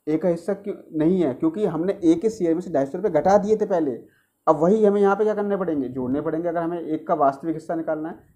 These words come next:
तो हमने छप्पन सौ में ढाई सौ रुपये जोड़ दिए, ये आपका आंसर आ गया ए का हिस्सा। ठीक है, क्लियर है?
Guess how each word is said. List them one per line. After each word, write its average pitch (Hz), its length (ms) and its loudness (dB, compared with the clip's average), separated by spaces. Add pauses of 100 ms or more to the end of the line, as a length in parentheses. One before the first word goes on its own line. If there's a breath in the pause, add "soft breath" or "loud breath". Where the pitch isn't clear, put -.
(100)
तो 151 80 -2
हमने 165 200 -2
छप्पन 147 360 -8
सौ 151 120 -6
में 160 80 -4
ढाई 131 100 -2
सौ 127 100 -16
रुपये 151 160 -8
जोड़ 120 180 -8
दिए, 147 200 -4
ये - 340 -8
आपका 117 280 -4
आंसर 117 200 -12
आ 92 60 -10
गया - 160 -12
ए - 140 -14
का - 120 -20
हिस्सा। - 240 -20 (760)
ठीक 151 120 -6
है, - 60 -2 (640)
क्लियर 156 220 0
है? - 320 -8